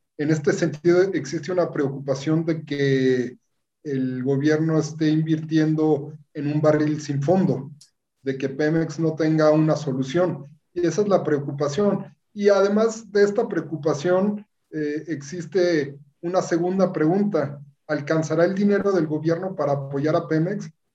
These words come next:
En el contexto actual, nuestro gobierno tiene un montón de prioridades en materia de salud,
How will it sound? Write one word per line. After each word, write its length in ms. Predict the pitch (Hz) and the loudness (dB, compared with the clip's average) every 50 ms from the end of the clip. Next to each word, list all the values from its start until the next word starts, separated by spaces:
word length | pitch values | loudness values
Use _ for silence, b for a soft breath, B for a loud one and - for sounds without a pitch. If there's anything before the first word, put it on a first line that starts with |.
| _ _ - | _ _ -10
En 160 | - 151 151 | -8 -6 -4
el 140 | 143 135 139 | -4 -4 -4
contexto 560 | 156 151 151 160 170 165 - - - - 202 | -4 -4 -2 -2 -4 -4 -4 -8 -4 -2 -2
actual, 400 | 175 - - 175 170 175 180 180 | -2 0 2 2 2 2 2 2
nuestro 320 | 175 160 151 - - 156 | -2 -2 -2 -2 -4 -2
gobierno 560 | 139 143 139 147 151 160 165 165 175 170 156 156 | -2 -2 -2 0 0 0 0 0 0 -2 -4 -4
tiene 560 | 175 170 170 170 170 170 165 156 147 - - _ _ _ _ - | -4 -4 -2 0 0 0 0 -2 -4 -8 -18 _ _ _ _ -6
un 160 | 170 165 170 | -4 -2 -2
montón 340 | 170 165 156 - 160 160 160 | 0 -2 0 0 -2 0 0
de 120 | 165 156 | -2 -2
prioridades 760 | 143 139 135 135 135 135 139 151 165 185 185 160 135 - 143 | -2 -2 -2 0 0 0 2 2 4 4 4 2 0 -4 -4
en 260 | 139 139 135 139 139 | -4 -4 -4 -4 -4
materia 580 | 139 143 139 - - - 156 156 160 160 156 156 | -4 -4 -4 -4 -4 -4 -4 -2 0 0 0 0
de 160 | 147 135 131 | 0 0 -2
salud, 600 | - - 135 127 143 156 165 160 156 - - | -2 -2 -2 2 4 4 4 4 2 0 -6